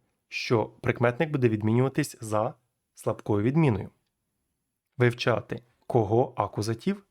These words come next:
середній рід. Also dieses schwierige Thema. Sie möchten ein großes Haus kaufen. Вони хотіли б купити більший будинок. Купити кого?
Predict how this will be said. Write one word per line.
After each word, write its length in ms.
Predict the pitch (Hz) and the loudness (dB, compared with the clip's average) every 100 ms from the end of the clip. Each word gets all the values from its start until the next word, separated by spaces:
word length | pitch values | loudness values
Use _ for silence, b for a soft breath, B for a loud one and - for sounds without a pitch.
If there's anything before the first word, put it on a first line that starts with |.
| - | -20
середній 520 | - 110 101 101 98 | -6 -6 -4 -4 0
рід. 300 | 143 - - _ _ _ _ _ _ | 0 -2 -10 _ _ _ _ _ _
Also 460 | 107 104 117 180 214 _ _ | -4 -2 0 0 -2 _ _
dieses 640 | 113 101 101 101 170 - _ _ _ _ _ | -8 -4 -4 -2 -6 -6 _ _ _ _ _
schwierige 680 | - - 113 110 104 110 110 | -12 -2 0 0 -4 -4 -2
Thema. 180 | 101 - - _ B B B - | -2 -4 -12 _ B B B -6
Sie 200 | 120 127 | 0 4
möchten 540 | 123 135 - 190 202 - - | 6 4 4 2 2 -2 0
ein 320 | 139 151 185 | 2 2 -2
großes 440 | 175 127 147 - - - | -2 2 2 0 -8 0
Haus 340 | 120 117 - | 2 2 -4
kaufen. 380 | - 123 - 113 - _ b b b b b _ _ _ _ _ _ _ _ _ _ - | 0 0 -2 -8 -10 _ b b b b b _ _ _ _ _ _ _ _ _ _ -4
Вони 480 | 117 127 127 113 - | 2 4 6 2 0
хотіли 520 | - 120 - 120 151 | -4 -4 0 2 2
б 120 | 185 - _ _ | 0 -4 _ _
купити 580 | - 123 123 110 101 - | -2 -2 0 -2 0 -2
більший 640 | 185 147 107 117 113 - 107 | -2 -2 0 0 0 -4 -2
будинок. 540 | 113 107 98 95 - | 0 0 0 -4 -10
Купити 420 | - 113 117 110 98 | -10 -2 -2 -2 -8
кого? 560 | - 117 98 107 95 | -2 -2 0 -4 -6